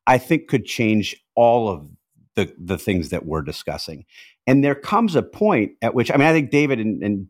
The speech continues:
Jonah and you are, are right on everything that you've said about a, a no-fly zone. Some of the talk of a no-fly zone strikes me as sort of,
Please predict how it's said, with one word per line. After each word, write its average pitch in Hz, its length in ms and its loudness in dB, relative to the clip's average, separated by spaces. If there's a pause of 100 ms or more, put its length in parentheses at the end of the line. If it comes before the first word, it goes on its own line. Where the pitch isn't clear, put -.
Jonah 107 300 2
and 98 200 0
you 101 280 0
are, 90 280 -2
are 104 120 4
right 117 240 4
on 95 320 -2
everything 143 320 2
that 110 80 -2
you've 104 120 -4
said 117 200 0
about 92 180 0
a, 90 140 -6
a 98 40 -8
no-fly 92 460 0
zone. 90 260 -8
Some 156 180 0
of 151 40 -10
the 143 80 -2
talk 120 220 0
of 101 80 -10
a 98 40 -8
no-fly 95 480 -2
zone 87 200 -4
strikes - 300 -4
me 87 120 -2
as 73 160 -8 (840)
sort - 260 -6
of, - 180 -12